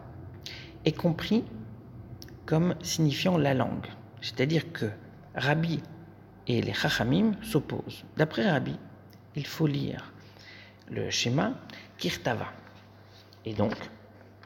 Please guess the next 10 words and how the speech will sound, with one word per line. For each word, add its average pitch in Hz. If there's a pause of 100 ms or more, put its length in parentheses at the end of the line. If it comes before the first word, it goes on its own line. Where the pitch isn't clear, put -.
(580)
il 127
faut -
le 101
lire, 117 (580)
euh, 107 (240)
nous 104
dit 95
Rashi, 98 (560)
Bilshon 127
HaKodesh. -